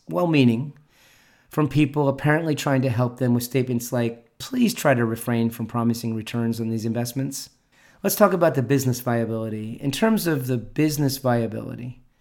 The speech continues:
if the company does manage to collect as much money as it appears they're collecting, and if they go and buy a lot of real estate and they convert it to rentable shared space,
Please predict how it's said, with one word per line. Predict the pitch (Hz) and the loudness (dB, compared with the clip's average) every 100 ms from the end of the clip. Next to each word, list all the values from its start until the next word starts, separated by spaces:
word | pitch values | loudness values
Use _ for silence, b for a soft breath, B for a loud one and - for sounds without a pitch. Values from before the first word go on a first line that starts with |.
| b b b | b b b
if | 127 | -8
the | 143 | -6
company | - 202 214 233 202 | 2 2 4 4 4
does | 131 147 147 | 4 2 4
manage | 131 120 120 117 113 | 2 2 2 -2 -4
to | - | -10
collect | - - 120 113 - - _ _ _ _ | -10 -4 -4 -4 -10 -20 _ _ _ _
as | 120 139 | -2 0
much | 170 165 165 | 0 -2 0
money | 143 143 | 0 2
as | 135 123 | 2 0
it | |
appears | 113 - 123 127 | -4 -2 0 2
they're | 131 | 0
collecting, | 131 123 113 107 117 107 b b b b b - | -2 -4 -6 -6 -10 -12 b b b b b -4
and | 135 | -2
if | 143 214 254 | 2 4 4
they | - 185 | 2 0
go | 160 135 131 127 | 4 4 4 4
and | 123 | 2
buy | 117 113 113 117 | 2 2 0 -2
a | 123 | -4
lot | 113 120 127 | -2 0 -2
of | 117 | -2
real | 113 110 | -4 -4
estate | 107 - 110 113 | -8 -10 -10 -8
and | 120 | -4
they | 117 | -4
convert | 117 120 113 139 | -4 -4 -2 -2
it | 143 | -2
to | 135 117 | -4 -4
rentable | 120 123 143 143 | 0 0 0 -4
shared | 147 - 123 123 120 | -4 -2 0 0 -2
space, | - - 90 117 120 - | -8 -6 -6 -4 -6 -8